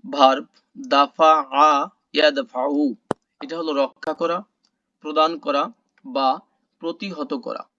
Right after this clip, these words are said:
বা প্রতিহত করা। হ্যাঁ, রিপিল, এটা রিপিল, প্রতিহত করা। এখানে এই অর্থে আসছে, দেখেন, ইদফা, দাফা, সে প্রতিহত করেছে,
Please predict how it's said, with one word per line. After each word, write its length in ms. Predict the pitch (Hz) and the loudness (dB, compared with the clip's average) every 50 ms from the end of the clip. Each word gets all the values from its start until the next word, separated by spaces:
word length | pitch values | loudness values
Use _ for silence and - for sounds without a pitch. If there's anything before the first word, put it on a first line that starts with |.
| _ _ _ - | _ _ _ -10
বা 200 | 123 135 151 160 | -6 -4 -4 -6
প্রতিহত 580 | _ - 170 190 190 185 196 165 151 135 - | _ -10 -12 -12 -12 -10 -10 -8 -8 -8 -8
করা। 240 | - - - - - | -10 -12 -12 -14 -12
হ্যাঁ, 280 | - 156 160 160 139 - | -10 -10 -10 -10 -10 -8
রিপিল, 520 | - 131 151 147 - - 170 156 139 120 | -2 -2 -2 -2 0 -2 -2 0 0 -2
এটা 200 | 123 - - - | -6 -10 -10 -8
রিপিল, 380 | - 139 147 123 - 135 120 117 | -2 -2 -2 -2 -2 -6 -8 -8
প্রতিহত 480 | - - 143 - - 135 123 113 - | -6 -6 -6 -4 -4 -4 -6 -6 -10
করা। 320 | - - - - - - _ _ _ _ _ _ _ _ _ - | -14 -14 -14 -16 -16 -16 _ _ _ _ _ _ _ _ _ -12
এখানে 280 | - 139 - 175 175 180 | -12 -10 -8 -6 -6 -4
এই 220 | 170 165 156 156 | -2 0 2 2
অর্থে 340 | 147 147 - _ - - 147 | 2 2 0 _ -4 -2 -2
আসছে, 380 | 139 131 - - - - 160 190 - _ _ _ _ _ _ - | 0 0 -4 -8 -6 -8 -8 -8 -10 _ _ _ _ _ _ -14
দেখেন, 340 | 202 - - 151 139 170 208 - _ _ _ _ _ _ _ - | -14 -12 -8 -8 -8 -8 -10 -14 _ _ _ _ _ _ _ -12
ইদফা, 760 | - 202 208 - 151 294 247 _ - 175 180 175 156 - - - _ _ _ _ _ _ _ _ _ - | -10 -10 -8 -4 -4 -4 -4 _ -4 0 2 2 2 0 -4 -12 _ _ _ _ _ _ _ _ _ -20
দাফা, 840 | - - 147 143 147 _ _ - 190 185 180 175 175 175 190 196 247 _ _ _ _ _ _ _ | -10 -4 -2 -2 -2 _ _ -6 -4 0 2 4 4 4 4 2 -2 _ _ _ _ _ _ _
সে 280 | - - - - 156 | -18 -14 -8 -6 -8
প্রতিহত 500 | - - - 143 135 - 147 151 151 143 | -8 -6 -8 -8 -6 -4 -4 -6 -4 -4
করেছে, 520 | 170 160 - 170 165 170 165 - - 190 | -6 -6 -4 -4 -4 -4 -4 -6 -8 -10